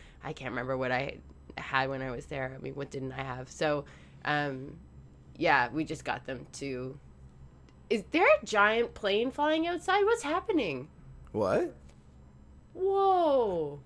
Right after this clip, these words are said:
Speaker 2: I don't hear anything.
Speaker 1: It's like a giant plane just took off from the island airport.
Speaker 2: Oh, oh.
Speaker 1: I wonder if that's part of the movie.
Speaker 2: Oh, yeah, maybe.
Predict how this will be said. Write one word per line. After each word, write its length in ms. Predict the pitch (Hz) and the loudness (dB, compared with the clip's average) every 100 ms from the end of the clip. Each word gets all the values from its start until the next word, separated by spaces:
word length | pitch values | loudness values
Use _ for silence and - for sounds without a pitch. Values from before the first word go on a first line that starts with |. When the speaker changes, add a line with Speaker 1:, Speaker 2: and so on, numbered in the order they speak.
| - | 0
Speaker 2:
I 120 | - | 4
don't 160 | 127 120 | 6 6
hear 140 | 113 107 | 4 2
anything. 380 | 107 101 98 107 - - - - - - - - - | 2 0 -2 -6 -14 -20 -20 -20 -20 -20 -20 -20 -4
Speaker 1:
It's 120 | 233 | 0
like 160 | 269 277 | 0 0
a 60 | 262 | 0
giant 460 | 196 202 208 226 | 2 6 6 4
plane 260 | 214 226 214 | 2 2 2
just 160 | 170 | -2
took 140 | 190 180 | -6 0
off 180 | 170 170 | 0 0
from 180 | 170 | -6
the 100 | 156 - - | -6 -6 -10
island 400 | - 160 165 151 | -6 -4 -4 -4
airport. 520 | - 190 - 113 - - | -4 -6 -6 -8 -8 -2
Speaker 2:
Oh, 500 | 98 123 131 101 90 101 - - | 2 4 2 0 -4 -8 -16 -10
oh. 280 | 107 113 98 - - | -2 0 -2 -8 -6
Speaker 1:
I 80 | |
wonder 180 | 160 180 | -2 0
if 80 | 190 | 0
that's 180 | 180 175 | -2 -2
part 180 | 175 156 | -2 -2
of 60 | |
the 60 | 147 | -2
movie. 520 | 147 156 147 135 143 - - - - - - - - - - - | -4 -6 -6 -8 -10 -16 -20 -20 -20 -20 -20 -20 -20 -20 -20 -4
Speaker 2:
Oh, 260 | - 107 110 | 2 4 4
yeah, 280 | 104 104 101 | 4 2 2
maybe. 460 | 98 101 101 101 | 2 2 2 0